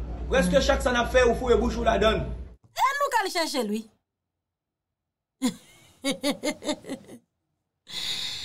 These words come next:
Speaker 2: E nou, nou ki l ap li, e nou ka chèche les États-Unis, wi. Kantite bagay yo gen pou yo regle, pou di, e nou toujou al chèche, wi. Nenpòt sa n ap regle l fò. Pou ki sa,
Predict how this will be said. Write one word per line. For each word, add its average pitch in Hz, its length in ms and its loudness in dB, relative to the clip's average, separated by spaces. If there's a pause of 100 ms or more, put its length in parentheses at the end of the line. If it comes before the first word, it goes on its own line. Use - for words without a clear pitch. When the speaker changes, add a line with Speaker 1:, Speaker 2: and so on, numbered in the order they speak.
(480)
Speaker 2:
E - 80 2 (220)
nou, 494 80 2 (140)
nou 494 120 0
ki 587 100 -2
l 539 120 2
ap 403 100 0
li, 339 60 -8
e 466 160 0 (180)
nou 480 120 2
ka 381 120 0
chèche 320 280 -4
les 254 200 -2
États-Unis, 214 540 -6
wi. 196 160 -12 (720)
Kantite 370 400 -8
bagay 311 400 -2
yo 240 100 -2
gen 220 160 -4
pou - 120 -10
yo 208 100 -4
regle, 202 240 -4
pou 302 240 0
di, 190 240 -4
e - 140 0 (160)
nou 359 100 -2
toujou 269 300 -2
al 233 100 -2
chèche, 208 300 -10
wi. 175 100 -8 (680)
Nenpòt 233 280 -4
sa 247 100 -4
n 226 80 0
ap 202 100 0
regle 202 280 -2
l 180 60 -6
fò. 202 180 -10
Pou 302 160 0
ki 339 80 0
sa, - 140 -4